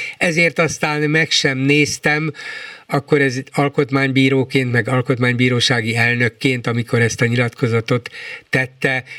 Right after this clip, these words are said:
ez igazán elfogadható kifogás?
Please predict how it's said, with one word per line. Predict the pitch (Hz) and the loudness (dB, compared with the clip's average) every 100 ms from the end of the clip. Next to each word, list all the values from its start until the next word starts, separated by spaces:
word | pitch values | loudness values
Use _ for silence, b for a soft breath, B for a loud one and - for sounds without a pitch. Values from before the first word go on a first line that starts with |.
| B B B | B B B
ez | 135 123 110 - - B B B B B - | 0 0 0 -6 -12 B B B B B -10
igazán | 135 139 135 127 123 123 | -2 0 2 0 0 0
elfogadható | - 120 - 127 139 - 147 139 - 143 139 - | 0 0 2 0 0 -2 -2 -2 4 4 4 0
kifogás? | 143 - 175 143 104 - - - | -2 2 2 2 -2 -2 -4 -4